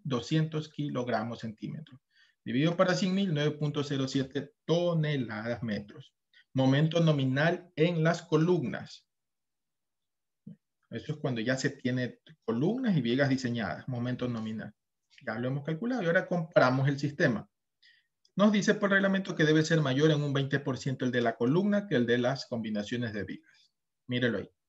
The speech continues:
La uno con la cuatro, la verde con la verde daba siete punto treinta y ocho. Nueve punto cero siete dividido para siete treinta y ocho,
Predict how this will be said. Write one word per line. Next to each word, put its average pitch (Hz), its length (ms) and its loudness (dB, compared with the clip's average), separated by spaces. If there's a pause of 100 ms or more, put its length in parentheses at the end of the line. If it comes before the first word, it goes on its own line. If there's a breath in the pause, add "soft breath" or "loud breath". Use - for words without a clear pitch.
(1500)
La 110 160 0
uno 143 260 0
con 123 120 0
la 110 120 -2
cuatro, 165 320 4
la 123 120 6
verde 143 240 2
con 147 100 2
la 127 100 2
verde 151 360 4
daba 139 400 4 (120)
siete - 440 -4
punto 127 280 -4
treinta 117 300 -6
y 107 80 -4
ocho. 95 180 -8 (520)
Nueve 170 400 2
punto 165 380 -2
cero 127 260 0
siete 139 300 -2
dividido 120 240 -2
para 107 180 -4
siete 127 240 -8
treinta 165 280 -2
y 202 60 0
ocho, 185 360 -4